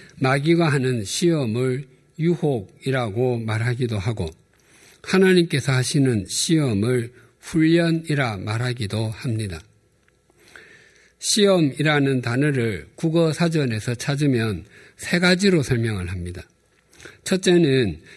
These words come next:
재능이나 실력 따위를 일정한 절차에 따라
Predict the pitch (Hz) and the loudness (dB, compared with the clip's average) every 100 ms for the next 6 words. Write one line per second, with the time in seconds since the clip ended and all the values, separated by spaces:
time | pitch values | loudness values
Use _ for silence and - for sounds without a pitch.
0 | _ - 147 170 185 160 117 113 85 - | _ 2 4 6 6 4 2 -2 -4 -8
1 | - 190 180 175 165 - 175 165 131 123 | 0 4 6 4 0 -2 2 4 4 2
2 | 117 76 - - - - 175 185 190 175 | -2 -4 -12 -20 -20 0 2 2 2 4
3 | 151 131 113 151 160 165 165 151 127 - | 4 2 2 2 2 0 2 2 0 -2
4 | 139 123 104 87 | -2 0 -2 -6